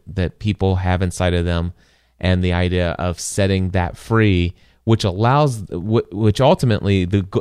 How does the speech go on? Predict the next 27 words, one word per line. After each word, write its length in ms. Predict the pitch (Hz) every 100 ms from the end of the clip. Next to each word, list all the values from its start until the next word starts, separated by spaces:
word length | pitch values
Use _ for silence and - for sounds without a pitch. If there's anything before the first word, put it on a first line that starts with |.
| -
end 260 | 123 156 123
goal 280 | 98 90 76
is 160 | 95
for 180 | - 104
people 280 | 107 98 98
to 380 | 98 95 92 87 _ _ -
ex-, 260 | 104 - - _ -
embrace 640 | 107 101 110 127 151 -
who 140 | 131 123
they 160 | 113
were 140 | 101 98
created 460 | - 107 113 131
to 80 | 127
be 320 | 123 123 131 - _ _ _ _
and 160 | 101 104
actually 380 | 101 110 - 104
feel 340 | - - 113 101
the 100 | 98
freedom 600 | - - 117 113 110 104
to 160 | -
be 320 | 95 90 95 95
that 260 | 90 -
person. 520 | - 78 76 - - - _ _ _ _ _ _
Does 100 | 92
that 160 | 104 110
make 140 | 117
sense? 400 | 143 147 -